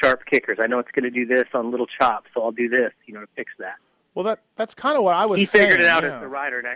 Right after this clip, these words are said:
Speaker 1: think that's what, you know, maybe a guy like Stewart is just trying to get it just right every weekend, and guess what?
Speaker 2: I,
Speaker 1: That's a moving
Speaker 2: it's,
Speaker 1: target.
Speaker 2: it's
Speaker 1: You're
Speaker 2: not
Speaker 1: never
Speaker 2: possible.
Speaker 1: gonna hit it.
Speaker 2: It's not like road race or car racing where you have pavement and you have the same traction and the same
Speaker 1: <clears throat>
Speaker 2: lines.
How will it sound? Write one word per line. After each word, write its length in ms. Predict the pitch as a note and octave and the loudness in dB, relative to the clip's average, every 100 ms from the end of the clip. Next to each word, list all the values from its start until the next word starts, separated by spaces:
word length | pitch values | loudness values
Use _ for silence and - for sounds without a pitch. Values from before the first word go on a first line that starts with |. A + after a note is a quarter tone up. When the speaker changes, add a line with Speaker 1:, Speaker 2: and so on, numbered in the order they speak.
| - | -10
Speaker 1:
think 160 | F3+ F3 C3+ | -12 -10 -4
that's 260 | F3 F3+ | -4 -4
what, 120 | G3+ - _ _ _ _ _ | -10 -14 _ _ _ _ _
you 100 | E3 | -16
know, 100 | D3 | -14
maybe 260 | D3 E3+ F3 | -12 -10 -10
a 40 | |
guy 160 | D3+ C#3 | -8 -8
like 160 | B2 - - | -10 -18 -16
Stewart 260 | D#3+ C#3 | -12 -10
is 120 | A#2 G#2+ | -12 -18
just 140 | B2 _ _ _ _ | -20 _ _ _ _
trying 360 | - D#3+ D#3+ | -4 -2 -2
to 60 | C3+ | -4
get 200 | - D3 | -8 -8
it 120 | C#3 _ _ - | -10 _ _ -16
just 140 | D3+ - | -16 -6
right 240 | C#3 D3+ | -2 -2
every 180 | C3 B2+ | -4 -8
weekend, 340 | C3 D3 B2+ A2 | -10 -12 -14 -12
and 80 | |
guess 140 | C3 C3 | -10 -10
what? 220 | D#3+ B2 - _ _ _ _ _ _ _ | -8 -10 -10 _ _ _ _ _ _ _
Speaker 2:
I, 100 | C3+ - | -20 -20
Speaker 1:
That's 160 | A#2+ C3 | -12 -8
a 40 | |
moving 300 | B2+ C3+ B2 | -6 -6 -6
Speaker 2:
it's, 80 | - | -2
Speaker 1:
target. 220 | A#2 F#2+ | -2 -4
Speaker 2:
it's 80 | A#2 | 0
Speaker 1:
You're 80 | C3+ | 2
Speaker 2:
not 100 | B2+ | 6
Speaker 1:
never 140 | G#3+ | 6
Speaker 2:
possible. 200 | C#4 - | 6 2
Speaker 1:
gonna 100 | A2 | -4
hit 100 | A2+ | -8
it. 80 | F#2+ _ _ _ - | -12 _ _ _ -10
Speaker 2:
It's 160 | - | -2
not 220 | G3+ G#3+ | 2 4
like 200 | G3 A3 D#3+ | 4 2 4
road 260 | E3+ E3 | 4 4
race 320 | D#3 D3 C#3 | 2 -2 -4
or 100 | C#3+ | -8
car 300 | C3 - D#3+ D3+ | -4 2 4 2
racing 440 | C#3 B2+ C#3+ C3 | -2 -8 -10 -12
where 100 | B2+ | -12
you 120 | C3+ | -12
have 200 | B2+ - | -14 -14
pavement 420 | - E3+ D#3 D3 | -8 -6 -6 -10
and 160 | C3+ C3 | -12 -12
you 60 | B2+ | -12
have 80 | A#2+ | -14
the 60 | |
same 200 | - D3 | -14 -12
traction 480 | - D3+ C#3+ - C#3 | -10 -8 -8 -12 -14
and 80 | B2+ | -14
the 60 | A2+ | -14
same 220 | C3+ C3 | -12 -8
Speaker 1:
<clears throat> 0 | |
Speaker 2:
lines. 460 | C3+ B2 C3 - | -6 -6 -10 -20